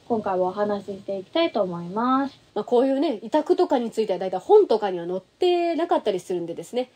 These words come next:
Speaker 2: えー、まあ、ぜひ、委託、委託販売とかに興味がある方は、えー、どんどん質問を、書き込みをしてください。
Speaker 1: はーい。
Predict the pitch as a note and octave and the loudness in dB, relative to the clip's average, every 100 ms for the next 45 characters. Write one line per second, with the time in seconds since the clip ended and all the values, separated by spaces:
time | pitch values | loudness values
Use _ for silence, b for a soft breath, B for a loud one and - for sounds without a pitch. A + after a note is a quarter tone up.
0 | b b G#3+ G#3+ G3+ F3 G3+ - - - | b b 2 2 0 -2 -4 -4 -12 -10
1 | F#3+ B3+ - A3 A3 G#3+ A#3 B3+ A3 G3 | -4 -4 -6 -6 -4 0 2 2 2 2
2 | F#3 F3 F3 B3 A3 G#3+ C#4+ C4+ A#3 F#3 | -2 -4 0 2 4 2 2 2 2 0
3 | - b b G#3 G3+ A#3 G#3+ - - A3+ | -4 b b 2 2 2 0 -4 -8 -6
4 | B3+ A3+ A3 G#3+ C#4 F4+ E4 D4 - - | 0 2 0 -2 -2 2 2 0 -4 -4
5 | G#3+ G#3+ - C4 C#4 C4+ A#3 - _ - | -2 -2 -4 -4 0 0 -2 -6 _ -20
6 | - B3+ C#4 D4 D4 C#4 | -6 -4 -2 -4 -6 -8